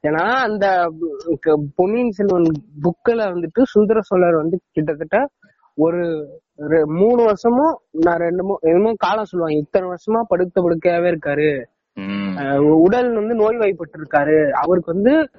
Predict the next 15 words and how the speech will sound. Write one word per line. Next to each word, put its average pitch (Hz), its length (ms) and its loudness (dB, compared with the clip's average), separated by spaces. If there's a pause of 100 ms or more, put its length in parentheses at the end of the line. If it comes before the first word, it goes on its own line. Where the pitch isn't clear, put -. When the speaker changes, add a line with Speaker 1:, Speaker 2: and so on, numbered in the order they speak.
(160)
Speaker 1:
சீனத்துல 294 600 4
இருந்தெல்லாம் 240 380 2
வந்து 220 300 -2
இந்த 269 300 0
அக்குபஞ்சர் 196 680 0
மாதிரியான 185 580 0
ட்ரீட்மெண்ட் 185 400 0
எல்லாம் 180 320 2
இந்த 180 160 4
ஃபர்ஸ்ட் - 260 -8
பார்ட்ல 190 320 2
பாத்துருப்பீங்க, 160 520 0
அந்த 156 180 2
மாதிரி 175 200 2
எல்லாம் 214 240 -2